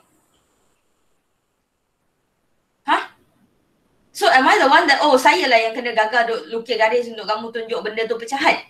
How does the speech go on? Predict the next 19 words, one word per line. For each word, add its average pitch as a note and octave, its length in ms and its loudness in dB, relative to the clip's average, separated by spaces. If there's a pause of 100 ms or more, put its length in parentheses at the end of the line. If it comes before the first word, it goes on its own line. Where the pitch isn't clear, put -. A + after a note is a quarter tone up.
(760)
Kamu F#4 400 4
hidup F4+ 320 2
sekarang F4 320 2
dah D#4+ 80 2
lapan E4+ 400 4
belas E4+ 320 0
tahun, E4 320 0
sayang. B3+ 320 0 (1160)
And C4 160 0
you C4+ 160 -6
don't E4+ 320 -4
bother D4+ 320 2
to D4+ 160 -6
draw C#4 320 0
a A#3+ 80 2
line. B3 480 0 (1200)
Are A3 80 0
you F4 160 2
serious? - 800 -4